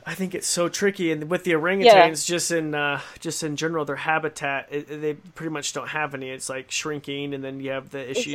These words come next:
Speaker 1: with the
Speaker 2: Exactly.
Speaker 1: palm
Speaker 2: And, you know
Speaker 1: oil, and it's just, like, zoos might be the last place, which is so sad to think. Um,
Speaker 2: Exactly, and,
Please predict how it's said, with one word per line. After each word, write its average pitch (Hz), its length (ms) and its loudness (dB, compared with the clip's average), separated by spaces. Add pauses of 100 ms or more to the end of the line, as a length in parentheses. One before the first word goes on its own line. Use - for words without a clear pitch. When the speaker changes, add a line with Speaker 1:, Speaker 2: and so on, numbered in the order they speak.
(140)
Speaker 1:
with 143 140 -4
the 185 60 4
Speaker 2:
Exactly. 170 140 -2
Speaker 1:
palm 160 360 0
Speaker 2:
And, 156 180 2
you - 60 2
know 214 140 6
Speaker 1:
oil, 156 260 -2
and 139 100 -6
it's 135 180 -6
just, - 280 -6
like, 131 320 -6
zoos 147 320 -4
might 135 160 -6
be 135 60 -6
the 131 100 -6
last 135 320 -8
place, 139 280 -8
which 147 120 -8
is 139 60 -4
so 170 140 0
sad 151 320 0
to 135 60 -12
think. 131 420 -12 (640)
Um, 254 120 4
Speaker 2:
Exactly, 226 560 6
and, 196 180 4